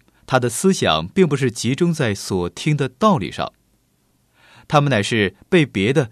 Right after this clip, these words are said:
被次要的事物给占据了。然而，主动的听道者就很不同了，他们是带着自己的圣经到教会来，还准备好了纸和笔，要来做笔记，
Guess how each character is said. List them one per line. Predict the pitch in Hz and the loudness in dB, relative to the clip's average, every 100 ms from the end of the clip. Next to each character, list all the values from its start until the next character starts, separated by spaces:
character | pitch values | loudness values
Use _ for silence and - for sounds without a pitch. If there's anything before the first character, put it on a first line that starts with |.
| _ | _
被 | - 165 | 0 0
次 | - - 233 190 | 0 -2 2 2
要 | 143 | 2
的 | 110 | -2
事 | - 156 | -4 -2
物 | 107 | -2
给 | 82 73 | -4 -6
占 | - 82 | -6 -8
据 | 71 | -8
了。 | 60 - _ _ _ _ _ _ _ _ _ _ _ _ _ _ _ _ - | -12 -12 _ _ _ _ _ _ _ _ _ _ _ _ _ _ _ _ -2
然 | 156 196 | 2 4
而， | 202 | 4
主 | 139 107 | 2 -2
动 | 113 233 | 2 2
的 | 151 | 2
听 | - 139 | 0 -2
道 | 120 | -2
者 | 92 | -4
就 | 85 131 | -2 -2
很 | - 73 | -4 -8
不 | 92 | -10
同 | 76 80 | -8 -8
了， | - _ _ _ _ _ _ _ _ _ _ _ _ - | -8 _ _ _ _ _ _ _ _ _ _ _ _ -2
他 | 135 | 0
们 | 135 | 2
是 | 139 | 0
带 | 139 120 | 2 0
着 | 101 | -2
自 | - 151 | -4 -6
己 | 110 | -4
的 | 98 | -4
圣 | 151 123 | -4 -4
经 | 135 143 143 | -4 -4 -2
到 | 135 101 | -2 -2
教 | 107 | -4
会 | 92 | -6
来， | 80 76 85 - _ - | -4 -2 -2 -6 _ -2
还 | 165 | 0
准 | 160 135 | 0 0
备 | 165 | -2
好 | 123 | -2
了 | 113 | -4
纸 | - 85 | -4 -8
和 | 107 | -6
笔， | 135 80 64 _ - | -6 -6 -10 _ -2
要 | 143 | 0
来 | 101 | 0
做 | 110 120 | -2 -6
笔 | - 67 | -6 -10
记， | - 110 | -6 -8